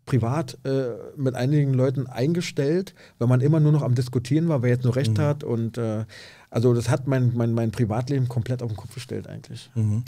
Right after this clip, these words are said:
Speaker 2: Ähm, äh, das ist ja so eine allgemeine Erfahrung, dass gerade in dieser, äh, Pandemie-Krisenzeit, da finden auch sowas wie, wie soll man sagen, soziale Aufspaltungen statt, die manchmal dann durch Familien, durch Freundeskreise,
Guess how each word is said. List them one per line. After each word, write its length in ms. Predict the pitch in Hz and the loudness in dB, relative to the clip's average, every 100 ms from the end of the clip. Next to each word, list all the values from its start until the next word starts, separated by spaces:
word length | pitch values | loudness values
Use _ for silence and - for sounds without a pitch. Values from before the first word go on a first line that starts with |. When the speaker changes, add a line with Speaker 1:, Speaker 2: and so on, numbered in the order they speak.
| - - - | -12 -20 -2
Speaker 2:
Ähm, 440 | 120 117 110 107 98 - - | 4 6 6 4 -2 -8 -14
äh, 200 | - - 143 | -8 -6 2
das 380 | 120 - - | 2 4 -2
ist 460 | - 160 190 - - | -6 -10 -6 -4 4
ja 100 | 131 | 8
so 100 | 120 | 8
eine 180 | 120 110 | 8 6
allgemeine 520 | 117 120 127 120 123 | 2 4 4 6 4
Erfahrung, 640 | 110 120 113 110 135 143 | 4 0 -2 0 2 0
dass 360 | 127 117 - - | 0 -2 -4 -10
gerade 320 | 117 113 131 | -4 -2 0
in 80 | 127 | 0
dieser, 340 | 117 113 107 | 2 2 2
äh, 280 | 107 117 107 - | 0 -4 -10 -6
Pandemie-Krisenzeit, 1500 | - 120 113 110 123 151 - - 123 131 135 127 131 127 127 - - - - - - _ _ _ | 2 4 6 6 6 4 -2 2 4 6 4 2 2 2 0 -6 -16 -20 -20 -20 -20 _ _ _
da 100 | 117 | -4
finden 360 | - 135 127 | 2 2 2
auch 120 | 117 120 | -2 -2
sowas 400 | 127 120 123 123 | 2 2 4 4
wie, 260 | 117 113 | 4 4
wie 60 | 113 | 2
soll 120 | 117 | 2
man 120 | 127 | 2
sagen, 400 | 123 135 123 117 135 | 2 2 0 -2 -6
soziale 640 | 135 120 - 123 113 104 | -4 -2 0 0 0 0
Aufspaltungen 920 | 123 123 - 135 131 135 135 135 131 123 | -2 -4 -2 -2 0 0 2 2 0 -4
statt, 380 | - - 131 131 - | -10 -2 -2 0 -2
die 80 | |
manchmal 640 | 107 110 117 113 107 104 107 - | 0 0 -2 -2 -2 -2 -6 -4
dann 180 | 107 107 | -2 2
durch 220 | 113 107 | 2 2
Familien, 580 | 110 104 117 127 131 120 | -2 0 0 0 0 0
durch 200 | 113 - | -2 -4
Freundeskreise, 1000 | - 113 123 123 - 123 123 120 123 | -2 0 0 -2 -2 0 0 0 -2